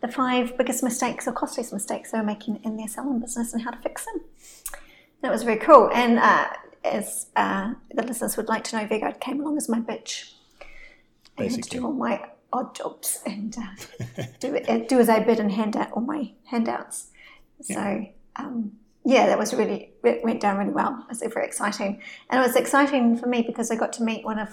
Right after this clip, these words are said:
Speaker 1: uh, my House of Q B V members, uh, Rory, who listens to this podcast. Um, and of course I met, uh,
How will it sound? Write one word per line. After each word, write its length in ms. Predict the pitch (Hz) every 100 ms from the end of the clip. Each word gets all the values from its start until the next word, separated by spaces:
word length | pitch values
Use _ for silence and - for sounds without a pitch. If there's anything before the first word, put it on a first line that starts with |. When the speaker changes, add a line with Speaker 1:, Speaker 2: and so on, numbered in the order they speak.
| -
Speaker 1:
uh, 280 | 220 220 214 - - _ _
my 120 | 247
House 320 | 208 220 226 226
of 100 | -
Q 140 | 240
B 120 | 226
V 160 | 233 226
members, 640 | 226 226 220 220 - - - -
uh, 200 | 233 185
Rory, 360 | 196 220 214 247
who 140 | 233
listens 320 | - - - -
to 60 |
this 100 | 208
podcast. 540 | - 226 - 233 233 - - - - - -
Um, 480 | 202 202 277 233 - -
and 100 | 214
of 60 |
course 180 | - 240
I 40 | 233
met, 280 | 226 - -
uh, 140 | -